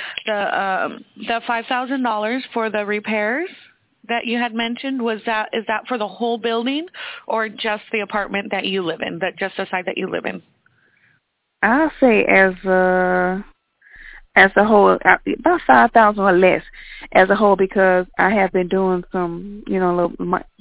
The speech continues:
Speaker 2: some repairs here and there.
Speaker 1: Okay,
Speaker 2: So
Speaker 1: so you've already been
Speaker 2: I would
Speaker 1: doing
Speaker 2: say the
Speaker 1: some
Speaker 2: whole,
Speaker 1: work.
Speaker 2: yeah.
Speaker 1: Okay.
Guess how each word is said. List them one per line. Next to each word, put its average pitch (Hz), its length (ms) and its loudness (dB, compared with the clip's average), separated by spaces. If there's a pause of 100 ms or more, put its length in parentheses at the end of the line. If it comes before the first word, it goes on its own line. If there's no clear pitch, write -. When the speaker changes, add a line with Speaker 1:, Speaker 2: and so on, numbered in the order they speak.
Speaker 2:
some 180 160 -6
repairs 185 480 2
here 180 160 -2
and 175 140 -4
there. 175 280 -2 (840)
Speaker 1:
Okay, 185 300 -6
Speaker 2:
So 175 180 0
Speaker 1:
so 170 40 0
you've 190 200 -4
already 185 300 -8
been 180 200 -8
Speaker 2:
I 185 60 6
would 214 180 2
Speaker 1:
doing - 20 -8
Speaker 2:
say 196 120 0
the 180 80 2
Speaker 1:
some 196 40 -2
Speaker 2:
whole, 185 180 2
Speaker 1:
work. 175 160 -2 (1160)
Speaker 2:
yeah. 180 300 -2 (640)
Speaker 1:
Okay. 180 320 -8